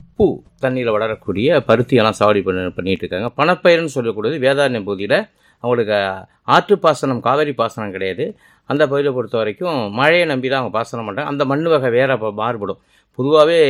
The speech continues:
இயற்கை எப்படி இருக்குன்னு பார்த்தீங்கன்னாக்கா, மண் வந்துட்டு ஒரு ஊருக்கும் பக்கத்து ஊருக்கே மா-, மாறுபடும். ஆனா மணல் பாங்கான பகுதியா இருந்துச்சு அப்படின்னா விவசாயம் நல்லா இருக்கும். ஒரு, ஒரு, ஒரு, ஒரு வளம் என்பது, ஒரு நாட்டோட வளம் என்பது விவசாயம் தான்.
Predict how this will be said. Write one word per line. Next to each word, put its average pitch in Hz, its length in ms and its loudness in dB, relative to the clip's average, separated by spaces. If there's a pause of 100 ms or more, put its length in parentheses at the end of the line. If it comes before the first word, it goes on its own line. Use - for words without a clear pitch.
(340)
இயற்கை 147 360 0
எப்படி 131 200 0
இருக்குன்னு 120 240 -4
பார்த்தீங்கன்னாக்கா, 113 520 -4
மண் 117 220 -4
வந்துட்டு 123 340 -6
ஒரு 123 200 -2
ஊருக்கும் 175 420 -2
பக்கத்து 143 320 -2
ஊருக்கே 143 320 0 (560)
மா-, 107 440 -4
மாறுபடும். 110 440 -4
ஆனா 135 100 -2
மணல் 151 360 4
பாங்கான 190 360 4
பகுதியா 139 320 0
இருந்துச்சு 110 300 -4
அப்படின்னா 123 280 -6 (480)
விவசாயம் 160 360 2
நல்லா 123 220 0
இருக்கும். 117 300 -6 (240)
ஒரு, 135 360 0
ஒரு, 123 300 -4
ஒரு, 120 200 -2
ஒரு 113 180 0
வளம் 170 300 4
என்பது, 170 340 2
ஒரு 151 100 0
நாட்டோட 156 300 0
வளம் 139 220 -2
என்பது 135 300 -2
விவசாயம் 131 460 -2
தான். 127 180 -4